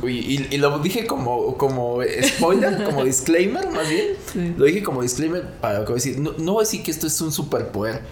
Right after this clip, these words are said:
Speaker 1: porque también no me ayudó pa' mucho o pa' nada, ¿no?
Speaker 2: <laughs>
Speaker 1: Pero una vez te, te, te acuerdas que, eh, pasó, este, estábamos a punto de grabar un pre de, el de Braille,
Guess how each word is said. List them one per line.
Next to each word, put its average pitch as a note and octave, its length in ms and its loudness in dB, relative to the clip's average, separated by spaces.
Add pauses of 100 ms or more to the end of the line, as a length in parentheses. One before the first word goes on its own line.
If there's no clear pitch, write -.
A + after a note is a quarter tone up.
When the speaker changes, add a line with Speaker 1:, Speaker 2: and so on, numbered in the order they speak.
(180)
Speaker 1:
porque A2+ 220 -2
también A#2 500 -4
no A#2+ 160 -2
me B2 100 0
ayudó B2 480 -2
pa' - 120 -2
mucho B2 340 -4 (100)
o - 140 -4
pa' A2 120 -2
nada, A#2 440 -4
¿no? C4 100 -2 (320)
Speaker 2:
<laughs> - 320 -8
Speaker 1:
Pero C3+ 300 4 (520)
una G#3+ 200 0
vez D#4 160 -2
te, C#3+ 160 0
te, C3 180 -2
te B2+ 360 -6
acuerdas - 220 -6
que, A#2+ 380 -2 (320)
eh, G#2+ 120 -2
pasó, C#3 1040 0
este, G2 680 -4 (960)
estábamos D#3 360 -2 (400)
a - 60 -4
punto B2+ 240 0
de F#2+ 200 0
grabar G2 260 -2
un A#2+ 80 0
pre G2+ 200 -4
de, F#2 300 -4
el G2 380 -2
de F#2+ 100 -2
Braille, G#2+ 320 -2